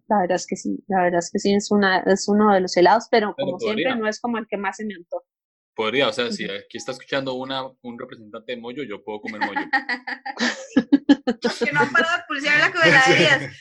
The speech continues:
Speaker 3: Mae, vea, si quiere una heladería, por favor. <laughs>
Speaker 1: Eh, entonces sí,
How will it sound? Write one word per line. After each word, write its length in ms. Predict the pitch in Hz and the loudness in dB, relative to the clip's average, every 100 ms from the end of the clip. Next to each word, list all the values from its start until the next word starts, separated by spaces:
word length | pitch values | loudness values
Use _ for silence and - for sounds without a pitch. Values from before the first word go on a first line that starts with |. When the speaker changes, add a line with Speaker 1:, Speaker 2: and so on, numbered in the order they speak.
| - | -4
Speaker 3:
Mae, 260 | 311 359 339 | 4 6 6
vea, 360 | 330 320 262 285 | 4 4 4 0
si 80 | 302 | 0
quiere 220 | 339 392 | 0 2
una 140 | 392 | 4
heladería, 640 | 381 359 311 294 294 294 294 | 8 8 6 2 2 2 0
por 120 | 262 262 | -4 -2
favor. 560 | 247 247 262 269 392 359 - 392 523 330 - - - 571 - 539 - 494 453 453 277 480 - _ | 0 2 4 4 4 0 2 4 6 6 4 2 2 2 2 -2 0 -2 -2 -4 -4 -8 -12 _
<laughs> 380 | 185 - - - _ _ _ _ _ - - 554 698 554 392 - | -16 -12 -12 -12 _ _ _ _ _ -16 -12 -8 -6 -2 -4 -2
Speaker 1:
Eh, 440 | 247 254 254 247 - | 0 2 2 -2 -2
entonces 440 | 277 277 330 370 | -4 -2 -2 0
sí, 80 | 349 | 0